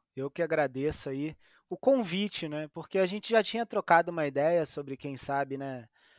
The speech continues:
voltar a fazer alguma coisa, voltar ao Santa Clara, ou sem fazer outra coisa. E aí, mais recentemente, você me chamou de novo, "Caí aí, vamos fazer?" Vamos fazer. Então,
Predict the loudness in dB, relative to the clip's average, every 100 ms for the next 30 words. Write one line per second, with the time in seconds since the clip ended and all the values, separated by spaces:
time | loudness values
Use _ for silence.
0 | _ _ _ _ -8 -6 4 8 8 6
1 | 0 -4 -6 -6 -8 -10 -2 -2 -2 -6
2 | -6 2 2 2 -6 -6 -8 0 4 4
3 | 2 -4 -8 -12 _ _ _ _ -10 -10
4 | -10 -16 -8 -6 -2 -4 -2 -4 -2 0
5 | 0 -2 -10 _ _ -20 -8 2 4 4
6 | 4 4 4 2 2 2 2 0 -2 -6
7 | -4 -6 -6 -8 -6 -6 -6 -6 -4 -4
8 | -6 -6 0 0 0 -4 -4 -4 -4 -8
9 | 2 6 6 6 6 6 2 -2 0 0
10 | 2 2 2 -4 _ _ _ -10 -8 -2
11 | -4 -2 -4 -4 -8 _ _ _ _ _
12 | -10 -8 0 2 2 -2 -4 -6 -8 -10
13 | -14